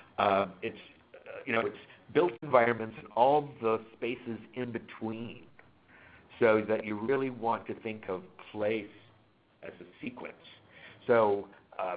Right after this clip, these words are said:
when I work with institutions, they may say, "Well, I can't control the M B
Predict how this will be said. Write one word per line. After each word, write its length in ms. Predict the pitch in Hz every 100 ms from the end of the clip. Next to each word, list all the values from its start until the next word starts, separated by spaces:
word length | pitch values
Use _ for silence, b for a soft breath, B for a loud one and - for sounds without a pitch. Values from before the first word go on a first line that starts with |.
| -
when 140 | 123
I 80 | 131
work 200 | 135 135
with 140 | 123 117
institutions, 680 | 117 104 131 120 110 98 95
they 120 | 104
may 280 | 101 101 98 -
say, 140 | 98
"Well, 200 | 82 -
I 160 | 80 104
can't 320 | - 180 -
control 420 | 95 90 113 98
the 180 | 92 92
M 80 | 90
B 160 | 90